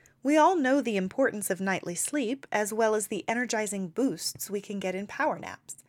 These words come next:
Yet when we have too much to do, the first thing we do is cut sleep. Historically, human cultures have included a day off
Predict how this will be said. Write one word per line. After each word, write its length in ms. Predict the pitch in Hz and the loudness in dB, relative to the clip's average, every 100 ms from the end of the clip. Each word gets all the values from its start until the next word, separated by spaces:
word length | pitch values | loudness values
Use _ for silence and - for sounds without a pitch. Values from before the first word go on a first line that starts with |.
| _ _ _ _ _ | _ _ _ _ _
Yet 220 | 254 262 | 6 6
when 200 | 247 247 | 6 2
we 120 | 240 226 | 2 -2
have 240 | 214 - | -4 -4
too 200 | - 285 | -6 -2
much 300 | 302 320 - | -2 -2 -4
to 100 | - | -6
do, 400 | 330 392 247 165 - _ _ | 0 2 2 0 -6 _ _
the 120 | 185 - _ | -14 -14 _
first 460 | - 202 277 - - | 2 2 2 -2 -4
thing 360 | - 302 226 190 | -2 -2 -2 -6
we 120 | 196 | -6
do 300 | 240 220 160 | -4 -4 -6
is 120 | 156 | -10
cut 240 | - 160 | -8 -8
sleep. 300 | - - 160 - _ _ _ _ _ _ _ _ - | -6 -8 -8 -10 _ _ _ _ _ _ _ _ -2
Historically, 800 | 320 - 381 359 240 - 233 226 | 0 4 8 8 8 6 0 0
human 360 | - 262 302 | 0 -2 -2
cultures 460 | - 196 - 190 202 | -2 -4 -2 -4 -4
have 120 | 233 | -6
included 640 | 226 220 - 247 254 254 - - _ - | -8 -8 -6 -4 -4 -6 -8 -20 _ -6
a 100 | 208 175 - | -6 -6 0
day 300 | 208 220 262 | 2 4 2
off 360 | - 180 143 | 0 -4 -6